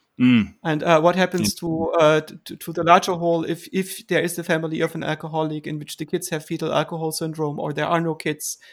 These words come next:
Speaker 2: or, uh, people have to feed you while you become a drug addict living in the street, uh, of a city with a decent climate.
Speaker 1: <laughs> Uh, and then, uh, not only the current civilization, but then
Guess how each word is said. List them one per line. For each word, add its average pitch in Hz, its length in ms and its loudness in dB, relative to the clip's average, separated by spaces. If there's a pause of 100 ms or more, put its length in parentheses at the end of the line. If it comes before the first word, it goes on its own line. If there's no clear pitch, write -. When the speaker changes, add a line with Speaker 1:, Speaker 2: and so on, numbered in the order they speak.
(140)
Speaker 2:
or, 151 280 0
uh, 143 160 2
people 160 280 -8
have 156 120 -6
to 160 100 -8
feed - 280 -8
you 160 260 -4 (160)
while 151 240 2
you 156 200 -4
become 151 280 -6
a - 40 -8
drug 151 320 0
addict 156 340 -6
living 151 340 -4 (220)
in 165 80 -8
the 151 80 -4
street, - 540 -6
uh, 151 140 0
of 156 160 -4
a 160 60 -8
city 160 260 -8
with 156 160 -8
a 151 40 -8
decent 156 280 -10
climate. - 380 -6 (1300)
Speaker 1:
<laughs> - 220 -12 (380)
Uh, 104 280 -2
and 117 180 4
then, 107 380 2 (760)
uh, - 120 -6
not 120 220 6
only 101 300 2
the 95 320 -2 (240)
current 135 420 6 (300)
civilization, 98 520 0
but 92 140 -2
then 92 300 0